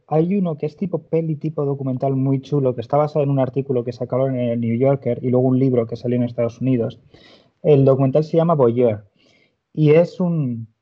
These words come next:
es un documental de un periodista norteamericano clásico que se llama Guy Talese y, y está hecho película. Guy Talese sacó un libro sobre un reportaje que escribió sobre un tipo de hace muchos años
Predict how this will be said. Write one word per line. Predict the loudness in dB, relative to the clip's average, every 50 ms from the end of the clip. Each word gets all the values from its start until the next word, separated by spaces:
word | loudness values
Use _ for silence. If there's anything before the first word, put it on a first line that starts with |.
| _ _ -8
es | -8 -4 0
un | 0 0
documental | 0 0 -2 -2 -4 -2 0 0 0 0
de | 0 0
un | -2 0
periodista | 0 0 0 0 -2 -4 -6 -6 -6 -4 -4 -4 -6 -10 _ -6 -4
norteamericano | -2 0 -2 -2 -2 -4 -4 -4 -2 -2 -4 -2 -2 -2 -2 -2 -2
clásico | 0 0 -2 -2 -2 -12 -8 -8 -8 -8
que | -8
se | -6 -4
llama | 0 0 2
Guy | 2 2 0 2
Talese | 0 0 0 0 -4 -4 -8 -10 -10 _ _ _ _ _ _ _ _ _ _ _ _ _ _ _ _ _
y, | 0 2 4 4 4 4 2 2 0 0 0 0 -2 -4 -6 _ _ _ _ _ _ -4
y | 2 2
está | 2 4 4 0
hecho | 0 0 -2 -2
película. | -2 -4 -4 -2 -2 0 0 0 0 -2 -4
Guy | -4 -4 -4
Talese | -4 -6 -10 -10 -12 -12
sacó | -12 -8 -8 -8
un | -6 -6
libro | -4 -4 -4 -6
sobre | -4 -6 -6 -4 -2 -4 -4
un | -4 -4
reportaje | -4 -4 -4 -4 -6 -6 -8 -8 -8
que | -8 -10
escribió | -10 -8 -6 -4 -2 -2 -2 -4
sobre | -4 -4 -4 -2 -2
un | -2 -4 -4
tipo | -4 -6 -8 -8 -4 -4 -4 -2
de | 0 0 0
hace | 0 0 -2
muchos | -2 -2 -2 -4 -6 -6 -6
años | -6 -4 -2 -2 -2 -2 -6 -8 -12